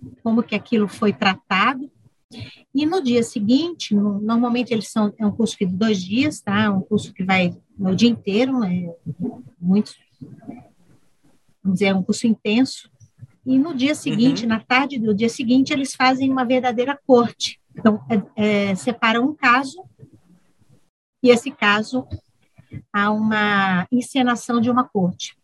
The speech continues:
Speaker 1: pra julgar se aquele caso vai ser o,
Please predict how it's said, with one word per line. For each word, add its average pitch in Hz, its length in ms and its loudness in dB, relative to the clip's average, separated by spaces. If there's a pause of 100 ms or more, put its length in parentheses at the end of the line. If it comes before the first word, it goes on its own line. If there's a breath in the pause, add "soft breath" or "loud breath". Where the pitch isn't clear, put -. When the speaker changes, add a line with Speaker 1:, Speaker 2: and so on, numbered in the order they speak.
(580)
Speaker 1:
pra 208 120 -2
julgar 208 640 0 (1000)
se - 140 -4
aquele 202 440 0
caso 185 500 -2
vai 190 100 0
ser - 300 -2
o, 175 320 -2